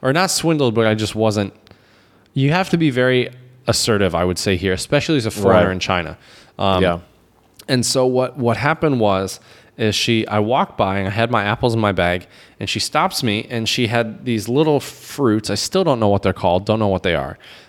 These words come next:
Speaker 1: Um, and, um, she holds one up and she says, "Very good." And she hands it to me and she goes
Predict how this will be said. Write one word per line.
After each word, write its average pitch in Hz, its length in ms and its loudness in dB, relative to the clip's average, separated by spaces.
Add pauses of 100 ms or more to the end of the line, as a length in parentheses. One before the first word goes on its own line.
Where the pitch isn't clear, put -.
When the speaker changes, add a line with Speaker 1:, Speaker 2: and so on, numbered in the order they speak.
(100)
Speaker 1:
Um, 95 420 -2 (600)
and, 117 320 -2 (140)
um, 101 420 0 (640)
she 131 360 0
holds 175 380 -2
one 160 100 4
up 117 180 2
and 123 100 -2
she - 120 -2
says, 113 200 -2
"Very 135 380 2
good." 147 340 2
And 87 120 -8
she 104 140 -2
hands 123 240 0
it 127 100 -12
to - 80 -6
me 117 60 0
and 104 80 -4
she - 120 -8
goes 104 280 0